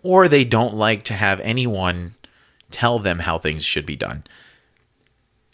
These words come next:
And with all the ideas that I have, all the, the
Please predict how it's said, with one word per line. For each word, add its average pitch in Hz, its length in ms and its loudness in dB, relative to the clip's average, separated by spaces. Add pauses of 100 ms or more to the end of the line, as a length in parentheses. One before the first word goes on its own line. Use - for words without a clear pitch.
(140)
And 104 340 2
with 113 120 0
all 113 160 4
the 143 160 0
ideas 135 460 0
that 120 100 2
I 117 120 2
have, 120 360 -2
all 90 180 2
the, 87 480 2
the 78 360 -4